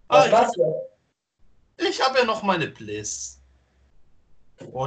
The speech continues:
Speaker 2: die muss reichen zum Zerstören. Die muss reichen zum Zerstören. Ja, mehr oder weniger.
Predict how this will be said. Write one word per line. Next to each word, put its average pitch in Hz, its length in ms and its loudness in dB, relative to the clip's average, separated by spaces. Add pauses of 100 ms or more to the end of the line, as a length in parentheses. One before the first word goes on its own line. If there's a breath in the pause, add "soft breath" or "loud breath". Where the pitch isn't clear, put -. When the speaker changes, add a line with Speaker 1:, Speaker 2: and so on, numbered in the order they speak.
(120)
Speaker 2:
die 240 100 0
muss 233 280 -2
reichen 180 300 -2
zum 151 220 -14
Zerstören. 127 440 -6
Die 196 120 -6
muss 240 260 -2
reichen 185 320 -2
zum 170 200 -10
Zerstören. 139 600 -6 (1400)
Ja, 104 480 -8 (560)
mehr 107 180 -10
oder 92 260 -8
weniger. 92 440 -16